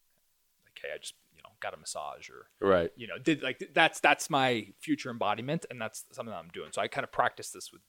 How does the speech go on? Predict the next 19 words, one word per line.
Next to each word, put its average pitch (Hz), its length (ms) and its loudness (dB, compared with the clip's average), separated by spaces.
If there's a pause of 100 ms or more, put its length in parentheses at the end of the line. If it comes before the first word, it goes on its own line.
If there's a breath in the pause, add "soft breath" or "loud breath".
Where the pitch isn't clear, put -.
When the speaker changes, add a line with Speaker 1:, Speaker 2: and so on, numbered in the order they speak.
Speaker 1:
with 87 140 -20
this, - 340 -16
getting 90 200 -12
this 73 120 -20
vehicle. - 400 -18 (460)
And 180 60 6
it - 0 -
was 196 100 12
awesome, 190 260 10
right? - 140 -4 (1900)
What 139 120 -4
I 139 40 4
was 131 80 0
telling 185 240 6
my 110 80 2
group 156 340 -2
was, 92 240 -6
"Hey, 127 340 -10 (120)
um, 113 240 -12